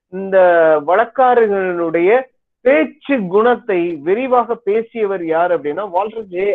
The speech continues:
ஆங்னு சொல்லக்கூடிய ஒரு அமெரிக்க மொழியியலாளர். இந்த அமெரிக்க மொழியியலாளர் தான் முத முதல்ல ஒரு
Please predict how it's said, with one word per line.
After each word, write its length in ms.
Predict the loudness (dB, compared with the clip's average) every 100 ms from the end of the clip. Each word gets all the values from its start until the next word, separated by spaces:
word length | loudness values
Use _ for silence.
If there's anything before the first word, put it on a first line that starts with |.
| -2 -2
ஆங்னு 420 | -4 -4 -6 -8 -10
சொல்லக்கூடிய 540 | -12 -12 -12 -10 -10 -12 _ _ -4
ஒரு 140 | 2 0 0 -8 -4
அமெரிக்க 520 | 2 4 4 2 2 2 2 _ -8
மொழியியலாளர். 760 | -4 -4 -2 -2 -2 -6 -8 -14 _ _ _ -6
இந்த 160 | 0 2
அமெரிக்க 300 | 4 0 -2 -2
மொழியியலாளர் 680 | 0 0 0 0 0 0 -2 -2
தான் 160 | -4 -4 -10 -10
முத 100 | -8 -4
முதல்ல 260 | -2 -2
ஒரு 80 | -2